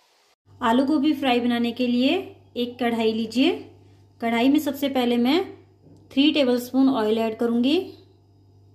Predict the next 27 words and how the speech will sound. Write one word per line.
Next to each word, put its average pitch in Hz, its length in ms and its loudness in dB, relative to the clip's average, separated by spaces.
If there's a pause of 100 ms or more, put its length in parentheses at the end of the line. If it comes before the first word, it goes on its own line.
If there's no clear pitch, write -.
(640)
three 294 200 2
tablespoon 269 580 2
मैंने 254 220 2
ऑयल 214 280 -2
ऐड 220 220 -2
किया 233 240 0
है। 269 160 0 (100)
ऑयल 240 320 0
को 269 100 -2
गर्म 220 260 0
होने 220 260 -2
दीजिए। 240 560 -2 (1400)
ऑयल 285 240 2
हमारा 285 260 0
बिल्कुल 269 320 0
अच्छी 269 200 -2
तरह 269 220 0
से 269 140 -2
गर्म 233 300 -2
हो 226 120 -4
गया 233 180 -2
है। 285 220 -2
अब 254 140 -4
मैं 277 180 4
इसमें 277 260 0
ऐड 254 240 0
करूँगी 247 400 -2